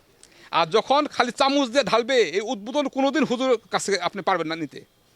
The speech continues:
এরকম করে তো বাংলা পড়বেন, আপনার ব্রেন খুলে যাবে। বাংলা পড়লে তার ব্যবসা আগুন ধরে যাবে। এজন্য যেহেতু আজকে অ্যাভেলেবল বাংলা হয়ে গেছে, এখন আপনাদেরকে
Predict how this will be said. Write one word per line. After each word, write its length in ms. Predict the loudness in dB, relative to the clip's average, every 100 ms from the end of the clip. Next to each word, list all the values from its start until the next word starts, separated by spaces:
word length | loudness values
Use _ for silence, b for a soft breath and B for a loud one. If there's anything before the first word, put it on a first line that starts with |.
| _ _ -20 -20 _ B B
এরকম 300 | -2 2 2
করে 140 | 4 2
তো 80 | 4
বাংলা 280 | 2 2
পড়বেন, 340 | 4 4 4 2
আপনার 180 | -2 -2
ব্রেন 180 | -2
খুলে 200 | 0 -4
যাবে। 200 | -4 -8 -16 B B B -2
বাংলা 300 | 2 2 2
পড়লে 360 | 0 2 2
তার 180 | 2 -2
ব্যবসা 420 | 0 -2 0 -4 -6 _
আগুন 240 | -4 -4
ধরে 180 | -6 -8
যাবে। 240 | -8 -10 -14 b -8
এজন্য 400 | -4 -2 -2 -4 _ _ _ _ -14
যেহেতু 380 | 0 0 2 0
আজকে 220 | 0 -2
অ্যাভেলেবল 340 | 0 2 2
বাংলা 240 | 2 0 2
হয়ে 200 | 2 2
গেছে, 260 | -2 -8 -12 b b b -10
এখন 260 | -2 0
আপনাদেরকে 420 | 0 -2 -6 -6